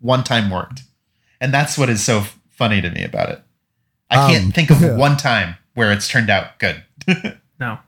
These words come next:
Speaker 2: Uh, sorry, that
Speaker 3: Shall
Speaker 2: I
Speaker 3: we,
Speaker 2: didn't
Speaker 3: boys?
Speaker 2: mean to get us off track, but yeah, I thought that would be
Speaker 3: No,
Speaker 2: interesting
Speaker 3: it's
Speaker 2: news.
Speaker 3: okay. That is very
Speaker 2: But
Speaker 3: interesting.
Speaker 2: yeah.
Speaker 3: I look forward to hearing more about it,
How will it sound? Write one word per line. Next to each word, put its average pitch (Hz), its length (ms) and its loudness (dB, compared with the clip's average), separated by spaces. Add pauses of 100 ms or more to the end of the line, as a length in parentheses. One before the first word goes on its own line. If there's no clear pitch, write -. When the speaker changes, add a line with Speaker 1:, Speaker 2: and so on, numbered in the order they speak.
(240)
Speaker 2:
Uh, 131 260 2
sorry, 156 380 0
that 131 60 2
Speaker 3:
Shall 131 80 2
Speaker 2:
I 135 80 4
Speaker 3:
we, 139 60 6
Speaker 2:
didn't 143 100 4
Speaker 3:
boys? 165 280 4
Speaker 2:
mean 127 120 4
to 123 60 2
get 127 100 2
us 120 160 0
off 117 160 2
track, 104 380 2
but 110 160 2
yeah, 117 140 2
I 107 40 2
thought 107 280 0
that 104 120 4
would 104 120 4
be 101 120 4
Speaker 3:
No, 87 80 4
Speaker 2:
interesting 208 340 6
Speaker 3:
it's 90 60 4
Speaker 2:
news. 87 180 4
Speaker 3:
okay. 190 200 2 (500)
That 147 80 2
is 151 140 2
very 139 160 2
Speaker 2:
But 131 100 2
Speaker 3:
interesting. 95 220 4
Speaker 2:
yeah. 123 120 2
Speaker 3:
I 135 40 2
look 139 180 0
forward 139 220 -4
to 139 80 -2
hearing 139 260 2
more 143 160 4
about 123 240 -2
it, 120 140 -4